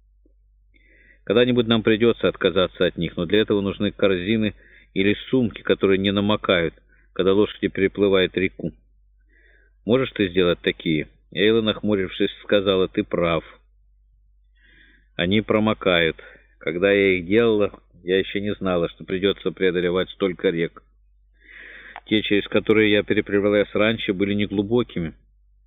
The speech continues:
В раздумье она наморщила лоб, затем вспомнила о первой сделанной ею корзине. "Я вначале не пользовалась такими.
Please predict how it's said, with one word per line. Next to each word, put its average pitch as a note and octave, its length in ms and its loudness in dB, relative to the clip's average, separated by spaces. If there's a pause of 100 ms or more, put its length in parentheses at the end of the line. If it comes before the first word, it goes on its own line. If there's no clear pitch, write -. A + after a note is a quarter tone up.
(1040)
В D#2 80 -6
раздумье G#2+ 580 2
она G#2 140 0
наморщила A2+ 600 0
лоб, G#2+ 340 2
затем G2 320 -2
вспомнила A#2 580 0
о G#2 60 2
первой G#2+ 500 2
сделанной G#2 440 0
ею G2+ 280 0
корзине. F2+ 680 -4 (440)
"Я G#2 140 4
вначале A2+ 400 2
не A2 120 2
пользовалась G#2+ 560 0
такими. E2+ 480 -4